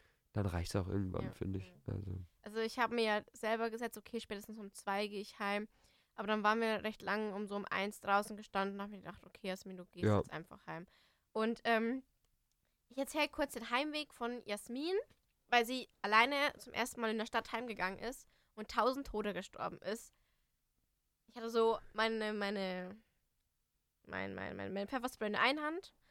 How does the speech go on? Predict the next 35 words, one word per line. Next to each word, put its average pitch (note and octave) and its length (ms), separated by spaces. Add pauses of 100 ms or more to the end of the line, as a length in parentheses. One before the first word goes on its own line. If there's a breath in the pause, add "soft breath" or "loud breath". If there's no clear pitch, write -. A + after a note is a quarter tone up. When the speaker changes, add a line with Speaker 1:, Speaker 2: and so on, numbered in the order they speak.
(240)
Speaker 2:
und G#3+ 80
hab G#3+ 80
so A#3 100
meine G#3 160
Kapuze - 420
drüber C#4+ 200
gezogen, C#4 300
damit A#3 180
ich - 160
männlicher C4+ 520
aussehe. C4+ 420
Speaker 1:
<laughs> G4 80 (920)
Speaker 2:
Das - 120
ist A3+ 100
eigentlich A3+ 300
so - 100
traurig. G#3+ 640 (320 soft breath)
Dann A3 80
bin A#3+ 60
ich A#3 80
so B3 80
gegangen G#3+ 460
und D4+ 60 (200)
ich A#3 80
hatte A#3 120
so, G#3 440 (100)
so - 60
Schulterblicke, D4 640
so, G#3+ 120 (120)
werde G#3 240
ich A#3 80
verfolgt, - 460
kommt A3+ 180
da A#3 100
wer? B3 220